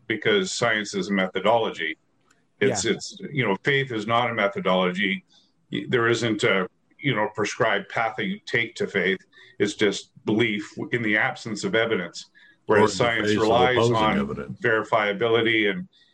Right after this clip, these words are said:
Speaker 1: and
Speaker 2: Yeah.
Speaker 1: a methodology in order to, uh, determine what's real and what's not real.
Speaker 2: Yeah, I can summarize faith in one sentence or one verse. I can't do that with science. Science is
Speaker 1: Right.
Speaker 2: a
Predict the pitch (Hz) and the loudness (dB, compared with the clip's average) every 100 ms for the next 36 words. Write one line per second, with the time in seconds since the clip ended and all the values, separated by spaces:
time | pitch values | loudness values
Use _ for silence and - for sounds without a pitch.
0 | _ 104 104 95 95 101 92 104 110 98 | _ -2 2 2 2 2 -2 -2 -2 -2
1 | 107 107 110 107 95 104 98 101 101 92 | 0 2 2 2 0 0 0 2 2 0
2 | - 101 95 90 87 - _ _ _ _ | 0 0 2 2 0 -2 _ _ _ _
3 | _ _ _ - _ - - 135 110 101 | _ _ _ -14 _ -12 -10 -6 -4 0
4 | 127 110 98 92 98 - - - 95 104 | 0 0 -2 -2 -4 -16 -20 -16 -2 0
5 | 90 - 101 92 90 85 - 90 - 87 | 0 0 0 0 -2 -6 -4 -4 -4 -6
6 | 80 - _ - _ 131 107 135 160 147 | -6 -10 _ -20 _ -6 -4 -2 -2 -2
7 | 170 156 139 - 139 127 120 110 117 - | 0 2 0 -2 -4 -2 -2 -2 -4 -4
8 | 113 117 123 - 107 107 113 104 113 104 | -6 -6 -8 -6 -4 -4 -4 -4 -4 -4
9 | 117 113 139 135 123 123 107 110 104 - | -6 -6 -6 -8 -8 -8 -8 -10 -12 -16
10 | 101 104 - - 117 117 107 113 110 87 | -16 -18 -20 -14 -12 -12 -10 -6 -2 -2
11 | 117 110 107 | -2 -10 -12